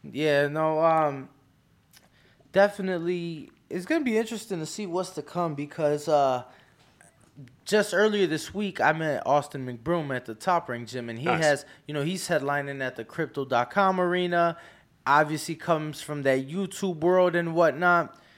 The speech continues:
Speaker 1: And we were talking, he's like, "Look, I go in the gym, I work my ass off." He's like, "Do I know?" 'Cause De-, he, he had went to see Devin Haney train.
Speaker 2: Nice.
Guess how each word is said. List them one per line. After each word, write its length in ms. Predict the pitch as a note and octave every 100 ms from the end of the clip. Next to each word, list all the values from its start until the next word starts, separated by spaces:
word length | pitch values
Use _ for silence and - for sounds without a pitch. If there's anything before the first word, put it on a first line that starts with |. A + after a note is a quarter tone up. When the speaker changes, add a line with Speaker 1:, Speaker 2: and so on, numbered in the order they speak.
| _ _ _ _
Speaker 1:
And 300 | D#3 F3 D3+ D#3
we 100 | G3
were 100 | D#3+
talking, 400 | - C4+ D4+ F#3+
he's 200 | F#3 E3+
like, 480 | E3 C#3 A#2+ G#2+ - _ _ _ _
"Look, 340 | D#3+ E3+ A#2+ - _ _ _ _ _ -
I 180 | B2+ F#3
go 240 | F3+ F3+
in 60 | D3+
the 80 | C#3
gym, 500 | C#3+ C3+ C3 B2 - _ -
I 80 | C#3
work 260 | C#3 D3
my 220 | C#3 C3+
ass 280 | B2 A#2+ A#2
off." 300 | B2+ A#2+ A#2+
He's 200 | B2+ A2+
like, 220 | A2 G#2 - _ _ _ _ _ _ _ _ _ _ - A#2
"Do 160 | C3+
I 120 | C#3+
know?" 320 | D3+ D3 D#3 D3
'Cause 180 | A#2+
De-, 300 | G#2+ C3+ C#2+ G2
he, 240 | - - F3+ D#3
he 160 | C#3+ F#3
had 200 | D#3+ C3+
went 240 | C3 C3+
to 80 | C3
see 180 | - C3+
Devin 280 | A#2+ A#2 A2+
Haney 260 | C#3+ C3
train. 260 | G#2+ A#2 G#2
Speaker 2:
Nice. 220 | F#2 D#2